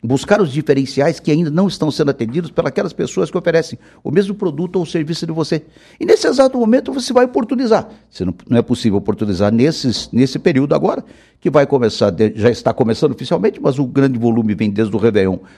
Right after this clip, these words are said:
até o Carnaval, certo? Se não der pra oportunizar neste período, no próximo período sim. E vai uma dica pros nossos ouvintes aqui. Eu sei que vocês estão relaxados. Eu sei que vocês estão dispostos a ganhar mais,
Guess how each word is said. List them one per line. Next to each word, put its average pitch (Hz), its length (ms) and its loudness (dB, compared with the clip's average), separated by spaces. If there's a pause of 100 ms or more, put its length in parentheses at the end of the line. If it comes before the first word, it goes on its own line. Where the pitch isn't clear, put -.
(100)
até 107 200 0
o 95 80 2
Carnaval, 135 600 -2 (240)
certo? 143 280 0
Se - 140 0
não 220 100 4
der 156 140 2
pra - 160 -8
oportunizar 131 600 0
neste 175 440 0
período, 185 460 -2 (240)
no 240 100 0
próximo 120 400 -4
período 135 300 -6
sim. - 160 -4 (380)
E 180 80 -2
vai 131 180 -4
uma 127 160 -4
dica 104 260 -6
pros 87 320 -8
nossos 98 440 -6
ouvintes 78 400 -8
aqui. 71 340 -10 (380)
Eu 110 120 2
sei 120 220 -2
que - 80 -12
vocês 80 300 -10
estão 80 260 -10
relaxados. 78 640 -8 (280)
Eu 110 120 0
sei 113 160 -4
que 95 120 -8
vocês 90 260 -10
estão 87 160 -6
dispostos 85 460 -6
a 90 40 2
ganhar 87 240 0
mais, 85 220 -4